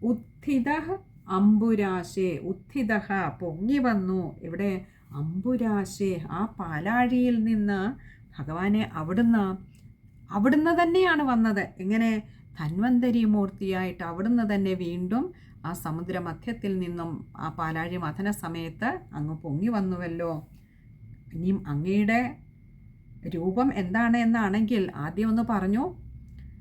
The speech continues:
വളരെ പുതുമേഘത്തിൻ്റെ, പുതിയ കാർമേഘത്തിൻ്റെ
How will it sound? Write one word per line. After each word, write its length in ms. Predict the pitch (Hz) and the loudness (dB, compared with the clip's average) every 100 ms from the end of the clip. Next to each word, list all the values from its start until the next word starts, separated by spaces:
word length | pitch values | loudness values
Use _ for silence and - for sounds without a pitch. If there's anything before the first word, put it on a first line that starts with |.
| - - | -18 -8
വളരെ 340 | 151 180 214 254 240 - - - - - - - - - - - - - - - - - | -4 0 2 2 -2 -10 -18 -18 -18 -18 -18 -18 -18 -20 -20 -20 -20 -20 -20 -20 -16 -2
പുതുമേഘത്തിൻ്റെ, 920 | 208 240 247 214 208 285 - 254 226 202 | 2 4 4 2 0 -2 0 2 2 0
പുതിയ 220 | 190 214 240 220 | -2 0 0 0
കാർമേഘത്തിൻ്റെ 800 | 175 208 254 247 240 240 233 | 0 2 2 0 0 2 4